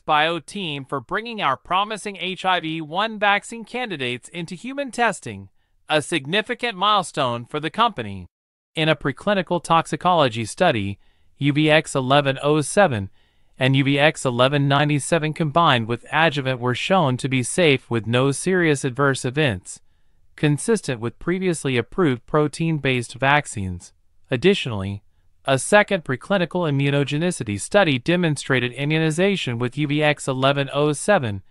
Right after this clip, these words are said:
and U V X eleven ninety-seven, which elicited robust neutralizing antibody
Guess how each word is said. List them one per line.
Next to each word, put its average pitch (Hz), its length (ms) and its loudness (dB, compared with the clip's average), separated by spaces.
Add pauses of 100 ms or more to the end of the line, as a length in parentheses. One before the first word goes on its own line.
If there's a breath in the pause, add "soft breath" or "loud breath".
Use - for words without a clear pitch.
(360)
and 127 180 2
U 143 80 2
V 147 160 0
X 160 240 0
eleven 139 460 0
ninety-seven, 135 800 -2 (600)
which 131 240 0
elicited 131 560 -2
robust 139 500 0
neutralizing 135 720 -4
antibody 101 720 -6